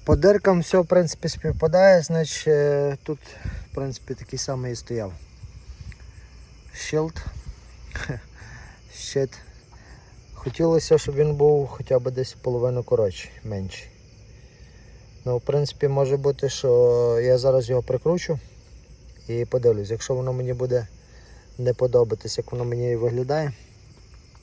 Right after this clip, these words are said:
на машині, то я його зроблю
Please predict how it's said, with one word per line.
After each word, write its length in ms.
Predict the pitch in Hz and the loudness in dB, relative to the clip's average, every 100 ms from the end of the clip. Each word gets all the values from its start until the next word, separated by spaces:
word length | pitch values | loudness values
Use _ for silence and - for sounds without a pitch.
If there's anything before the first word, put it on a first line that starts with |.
| - - | -20 -14
на 140 | 110 | -10
машині, 440 | 107 - 107 98 92 - - - - - - - - - - - - - - - - - | -8 -6 -8 -10 -12 -20 -20 -20 -20 -20 -20 -20 -20 -20 -20 -20 -20 -20 -20 -20 -20 -10
то 80 | 120 | -4
я 140 | 117 | -2
його 220 | 120 120 117 | -2 -2 -4
зроблю 520 | 113 113 110 113 | -6 -6 -4 -6